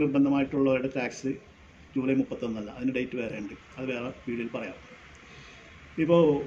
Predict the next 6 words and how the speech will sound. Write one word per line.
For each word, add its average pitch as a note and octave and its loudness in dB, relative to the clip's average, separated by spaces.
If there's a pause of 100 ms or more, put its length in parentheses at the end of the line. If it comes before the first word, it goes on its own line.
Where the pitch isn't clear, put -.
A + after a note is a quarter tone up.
(140)
ഒരാൾക്ക്, D#3+ 4 (200)
ഒരു D#3 2
ഇൻഡിവിജ്വലിന് C#3+ 4 (240)
സാലറി C#3 2 (260)
ഇട്ട് A2 -10 (760)
ഈ D#3 6